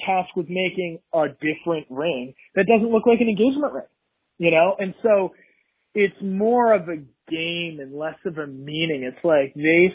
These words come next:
set out the rules, and you have to work around the rules that they put forward and figure out the puzzle to their satisfaction, so they pay you the money. <laughs>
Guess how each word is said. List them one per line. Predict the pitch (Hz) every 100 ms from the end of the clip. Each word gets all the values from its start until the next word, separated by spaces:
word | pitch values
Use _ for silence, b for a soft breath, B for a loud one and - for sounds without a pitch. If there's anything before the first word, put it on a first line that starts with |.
| -
set | 196
out | 180 175 -
the | 165
rules, | 151 175 208 170 151 143 139 _
and | 151 151
you | 175 190
have | 170 165 165
to |
work | 147 151 185 180
around | 151 139 175 185 190 185 -
the | 151
rules | 143 180 185 170 -
that | 147
they | 170 165 -
put | 160 - -
forward | 220 220 190 156 151 139 - b b b
and | 160 156 _
figure | 262 202 185
out | 180 -
the | -
puzzle | - 269 226 156 135 131 _ _ _ _ _ _ -
to | 165
their | 175 180 -
satisfaction, | 190 170 - - 277 - - 165 -
so | 185
they | 185 -
pay |
you | 233 208
the |
money. | 202 302 - - 220 -
<laughs> | b